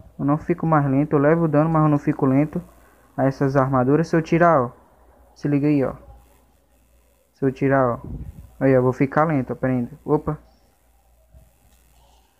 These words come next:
Ah, mano, matei, foi mal. Tá aqui, ó. É, eu vou ficar lento, galera, se liga. Não?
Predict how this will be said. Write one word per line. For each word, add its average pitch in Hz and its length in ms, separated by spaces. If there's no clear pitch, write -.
Ah, 147 240
mano, 127 180
matei, 135 360
foi 147 120
mal. 123 240
Tá 151 80
aqui, 143 220
ó. 120 80
É, 143 100
eu 131 80
vou 135 120
ficar 147 320
lento, 143 200
galera, 127 320
se 123 140
liga. 139 300
Não? 135 320